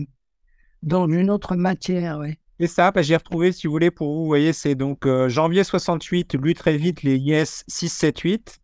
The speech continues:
Speaker 2: et vingt et un janvier soixante-huit, reçu hier les numéros un, deux, trois, quatre, cinq de l'I S.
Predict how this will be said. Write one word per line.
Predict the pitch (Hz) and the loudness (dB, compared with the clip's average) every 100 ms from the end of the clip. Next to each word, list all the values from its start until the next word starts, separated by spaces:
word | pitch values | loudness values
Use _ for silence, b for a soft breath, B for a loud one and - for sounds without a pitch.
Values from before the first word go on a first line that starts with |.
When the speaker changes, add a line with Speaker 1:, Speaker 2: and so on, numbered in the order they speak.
| _ - | _ -2
Speaker 2:
et | 123 131 135 | 0 2 2
vingt | 117 160 196 208 | 2 2 2 2
et | |
un | 190 | 2
janvier | 165 165 151 165 | 0 -2 0 0
soixante-huit, | - 143 143 - 190 214 | 0 -4 -4 -4 -4 -4
reçu | - 135 156 - 175 | -2 0 0 -2 -2
hier | 156 180 202 | 2 2 4
les | 160 | 2
numéros | 147 147 151 165 | 0 0 0 0
un, | 151 | 0
deux, | 147 | -2
trois, | - 156 | 0 -2
quatre, | - 139 | 0 -4
cinq | - 151 180 | -4 -4 -2
de | 127 | -2
l'I | 117 123 | 0 2
S. | 170 180 | 2 0